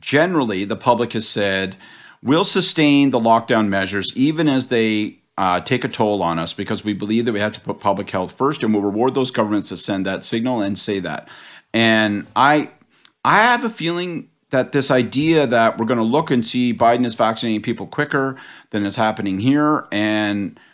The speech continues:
the notion that then people are gonna say, "Well, I've now – I now wanna overthrow my government," I just don't think that's gonna happen. I just, I, I don't feel that's the measuring tape that people are holding up to the federal political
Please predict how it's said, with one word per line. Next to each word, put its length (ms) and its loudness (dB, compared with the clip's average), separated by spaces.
the 120 2
notion 500 4
that 200 -2
then 180 4
people 240 -2
are 40 -2
gonna 180 0
say, 240 0
"Well, 180 0
I've 360 2
now – 600 2
I 100 2
now 160 4
wanna 300 4
overthrow 400 0
my 160 0
government," 420 0
I 60 -2
just 220 -4
don't 160 0
think 160 -4
that's 160 -2
gonna 180 -2
happen. 380 -2
I 80 -4
just, 280 -6
I, 180 -2
I 80 -4
don't 380 0
feel 240 -4
that's 240 -2
the 80 -2
measuring 360 0
tape 260 -2
that 80 -8
people 280 -4
are 60 2
holding 320 0
up 160 -2
to 100 -4
the 100 -6
federal 320 -4
political 680 -6